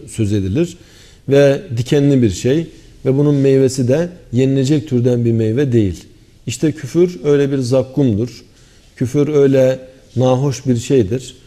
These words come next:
O yolda gidenlerin, e, gerek akıllarında, gerek, gerek hayallerinde, gerekse iç dünyalarında, dış, dış dünyalarında herhangi bir güzellik söz konusu değildir. Akılları dalavere için çalışır.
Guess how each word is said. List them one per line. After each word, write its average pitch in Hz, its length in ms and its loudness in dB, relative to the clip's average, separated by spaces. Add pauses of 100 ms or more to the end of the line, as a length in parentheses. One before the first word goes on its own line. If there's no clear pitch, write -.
(260)
O 165 120 4
yolda 147 260 4
gidenlerin, 127 720 0 (600)
e, 120 220 2
gerek 151 520 0 (220)
akıllarında, 127 720 0
gerek, 127 340 0 (220)
gerek 131 420 0
hayallerinde, 120 800 0 (480)
gerekse 135 640 2 (340)
iç - 240 -4
dünyalarında, 127 680 2
dış, 143 180 -6 (220)
dış 143 240 -2
dünyalarında 117 840 0 (260)
herhangi 135 380 0
bir 117 40 0
güzellik 113 480 0
söz 131 240 -2
konusu 117 400 -4
değildir. 123 540 0 (520)
Akılları 151 680 0 (360)
dalavere 147 500 4
için 120 260 -4
çalışır. 98 680 -6